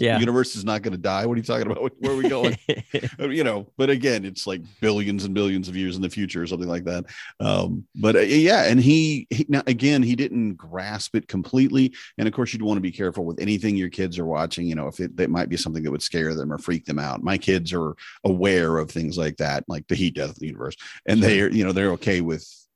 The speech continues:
Speaker 2: talking about it, and, you know, they can put it off and not take it too personal and, you know, like, wreck themselves. But,
Speaker 1: But I
Speaker 2: um,
Speaker 1: think though, like, for, like, the immune system one specifically,
Speaker 2: Mm-hmm.
Speaker 1: like,
Speaker 2: Mm-hmm.
Speaker 1: it's, it's, um,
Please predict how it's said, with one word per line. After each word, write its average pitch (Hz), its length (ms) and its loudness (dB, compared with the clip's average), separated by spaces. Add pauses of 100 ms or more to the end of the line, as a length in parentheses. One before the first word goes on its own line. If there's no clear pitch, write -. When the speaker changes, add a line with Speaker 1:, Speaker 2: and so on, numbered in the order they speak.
Speaker 2:
talking 110 460 2
about 78 240 0
it, 78 100 -4
and, 78 280 -6
you 82 120 -2
know, 80 240 -6
they 98 140 0
can 85 180 -2
put 110 200 2
it 92 100 2
off 85 260 0
and 82 100 0
not 80 240 -4
take 80 200 -4
it 73 100 -8
too 82 140 -8
personal 80 460 -6
and, 67 220 -8
you - 80 -12
know, 58 120 -10
like, - 200 -12
wreck 80 300 -4
themselves. 73 520 -8
But, - 260 -12 (480)
Speaker 1:
But 147 80 4
I 156 60 6
Speaker 2:
um, 160 60 -2
Speaker 1:
think 170 200 -2
though, 170 200 2
like, 143 240 0 (360)
for, - 340 -6 (100)
like, 123 240 -4
the 113 120 0
immune 113 340 4
system 107 480 -6
one 95 340 -8
specifically, 107 920 0 (500)
Speaker 2:
Mm-hmm. 113 60 -6
Speaker 1:
like, 120 180 2
Speaker 2:
Mm-hmm. - 400 -10
Speaker 1:
it's, - 320 0 (240)
it's, - 680 -12 (140)
um, 104 460 -6